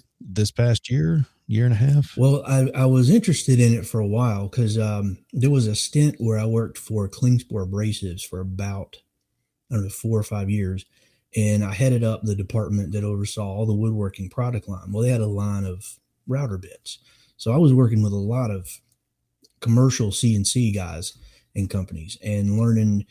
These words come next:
Speaker 2: had to learn a lot about s-, feeds and speeds and proper materials and the right bits.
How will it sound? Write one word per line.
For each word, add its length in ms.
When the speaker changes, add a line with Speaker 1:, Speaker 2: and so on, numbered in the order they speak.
Speaker 2:
had 160
to 60
learn 200
a 80
lot 260
about 380
s-, 240
feeds 320
and 100
speeds 460
and 160
proper 280
materials 640
and 100
the 100
right 240
bits. 460